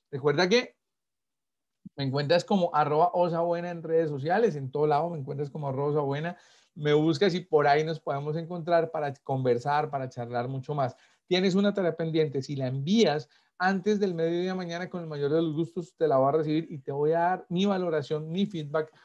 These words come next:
sobre esa carta de venta persuasiva que vas a crear. Así que te motivo a que la armes, la crees con base en la historia que creamos ayer y que repasamos hoy en este puro filete, y me la compartas para yo poder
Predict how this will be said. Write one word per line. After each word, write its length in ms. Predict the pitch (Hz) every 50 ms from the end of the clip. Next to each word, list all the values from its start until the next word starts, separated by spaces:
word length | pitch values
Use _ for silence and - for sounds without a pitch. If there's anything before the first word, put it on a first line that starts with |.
| _ _ _
sobre 260 | - 165 165 156 156
esa 180 | 151 151 165 -
carta 320 | - 170 165 165 - 180
de 60 | 170
venta 240 | 160 147 139 151 151
persuasiva 480 | 165 156 147 151 143 127 151 151 147 131
que 80 | -
vas 160 | 156 139 127 131
a 80 | 131
crear. 220 | 127 147 143 139 131
Así 160 | 120 127 131
que 100 | 151 147
te 140 | - 170 160
motivo 340 | 151 151 143 - 147 143
a 80 | 143 135
que 80 | - 170
la 260 | 165 160 165 160 151
armes, 320 | 143 143 143 160 165 - _ _ _ _ _
la 200 | - 170 175 170
crees 340 | - 180 165 160 160 165 -
con 140 | - 170 147
base 180 | 135 135 139
en 60 | 160
la 60 | 165 156
historia 360 | - - 175 165 156 - 156
que 80 | 165
creamos 460 | 160 - 151 147 139 139 143 151 143 _ _ _ _ _ _
ayer 460 | - 180 185 170 143 151 180 - - 214
y 120 | 202 139
que 120 | - 143 135
repasamos 540 | 135 135 127 131 127 127 131 135 151 151 - -
hoy 180 | 185 190 190
en 80 | 190 190
este 220 | 185 - - 185
puro 400 | 165 _ _ - 233 240 247 233
filete, 420 | 180 202 170 170 165 165 220 240 - _ _ _ _ _ _ _ _ -
y 280 | 226 247 269 - - -
me 180 | 165 156 165
la 160 | 160 160 147 -
compartas 600 | - 147 143 135 - 214 - - - 175 143 -
para 300 | _ - 156 156 151 147
yo 140 | 147 156 151
poder 300 | - 180 190 196 202